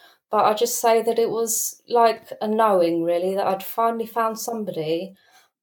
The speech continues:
that I could, I could really learn from. So quite a few years went by after this. I had a few different jobs, went travelling, many different life experience, experiences, but the teachings never really left me.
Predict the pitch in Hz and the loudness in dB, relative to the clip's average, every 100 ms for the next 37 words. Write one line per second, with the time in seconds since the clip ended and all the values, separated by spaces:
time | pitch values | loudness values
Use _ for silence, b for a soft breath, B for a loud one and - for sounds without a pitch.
0 | - 185 185 196 185 - - - - _ | -2 2 2 0 -4 -4 -8 -8 -12 _
1 | _ _ - 190 190 185 220 214 208 202 | _ _ -10 -10 -8 0 4 6 6 6
2 | 196 185 185 - 165 160 165 165 _ _ | 6 4 2 -6 -6 -4 -8 -12 _ _
3 | _ _ _ _ _ _ - - 233 233 | _ _ _ _ _ _ -8 2 2 4
4 | 330 320 285 285 294 269 269 262 262 262 | 6 6 2 -4 -4 0 2 2 2 2
5 | 262 247 214 180 185 175 156 165 196 208 | 6 8 8 4 0 -10 -4 -2 -2 -4
6 | 208 196 196 202 233 220 220 214 - 202 | -6 -4 -4 -4 -8 -6 -6 -6 -8 -2
7 | 196 196 - - - 214 208 - 208 196 | 0 0 -6 -8 -6 -4 -6 -4 -6 -4
8 | 196 202 202 202 b b b b - 254 | -4 -4 -4 -8 b b b b 0 2
9 | 247 240 240 - 214 208 214 - - 208 | 4 4 0 0 0 0 -2 -10 -8 -4
10 | 202 202 190 - - - - _ 185 - | 0 -2 -4 -8 -10 -10 -16 _ -14 -6
11 | 214 208 170 196 - - 208 214 254 - | -2 -2 -4 -6 -4 -6 -6 -6 -6 -6
12 | - 220 220 214 226 220 214 208 208 208 | -6 -4 -4 -4 -4 -2 -2 0 0 0
13 | 185 - 175 165 165 165 | -4 -6 -6 -4 -4 -8